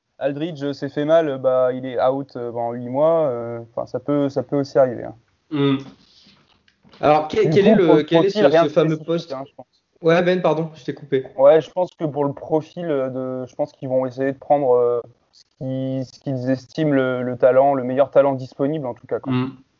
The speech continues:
Speaker 2: Ouais, moi, je suis parti sur ça. Je suis pas parti, j'ai pas raisonné en termes de poste,
Speaker 1: Mmh.
Speaker 2: euh, pour, pour San Antonio.
Speaker 1: Ouais.
Speaker 3: Ok. Le joueur le plus talentueux disponible, quoi.
Speaker 2: Mmh.
Speaker 3: Qui est-il, monsieur ? Qui est-il ?
Speaker 1: Ben,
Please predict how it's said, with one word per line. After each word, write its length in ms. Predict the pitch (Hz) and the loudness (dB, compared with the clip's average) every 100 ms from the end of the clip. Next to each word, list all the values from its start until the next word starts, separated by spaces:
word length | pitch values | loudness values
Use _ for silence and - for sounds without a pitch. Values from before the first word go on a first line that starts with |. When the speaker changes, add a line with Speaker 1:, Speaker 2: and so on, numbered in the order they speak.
| _ | _
Speaker 2:
Ouais, 160 | 156 143 | -4 2
moi, 120 | 139 | 2
je 40 | 139 | 0
suis 80 | |
parti 240 | 151 143 139 | -2 -2 -4
sur 180 | 165 139 | -4 -4
ça. 120 | 143 | -4
Je 60 | |
suis 120 | 123 143 | -4 -2
pas 120 | 156 | 0
parti, 440 | 165 - 165 160 | -2 0 0 0
j'ai 100 | 139 | -2
pas 180 | 139 180 | 0 0
raisonné 380 | 151 156 156 165 | 2 0 0 0
en 80 | 156 | 0
termes 180 | 151 | -2
de 80 | 139 | -4
poste, 340 | 139 160 151 135 | -2 -4 -4 -2
Speaker 1:
Mmh. 100 | 139 | -2
Speaker 2:
euh, 160 | 131 | -4
pour, 220 | 143 127 | -6 -10
pour 140 | - 131 | -8 -6
San 120 | 135 | -4
Antonio. 300 | 123 127 120 117 | -4 -4 -6 -8
Speaker 1:
Ouais. 100 | 113 113 | -16 -10
Speaker 3:
Ok. 320 | 151 143 139 - - _ _ _ _ _ - | -8 -8 -8 -10 -12 _ _ _ _ _ -2
Le 100 | 151 | 2
joueur 160 | 170 | 6
le 100 | 170 | 4
plus 140 | 160 165 | 2 2
talentueux 380 | 151 147 156 | 2 2 -2
disponible, 420 | 151 139 143 123 - | -6 -6 -6 -6 -10
quoi. 220 | 98 - _ _ | -14 -14 _ _
Speaker 2:
Mmh. 160 | 160 147 151 _ _ _ _ _ _ _ _ _ _ | -4 -2 -4 _ _ _ _ _ _ _ _ _ _
Speaker 3:
Qui 240 | - 202 214 | -4 4 6
est-il, 500 | 202 - 233 254 165 | 4 2 0 2 0
monsieur ? 640 | 139 139 - 139 131 131 _ _ _ _ _ | -2 -6 -4 -2 -2 -6 _ _ _ _ _
Qui 300 | - 196 208 - | -16 -10 -10 -10
est-il ? 340 | 123 127 139 | -10 -8 -2
Speaker 1:
Ben, 300 | 139 143 147 | 2 2 2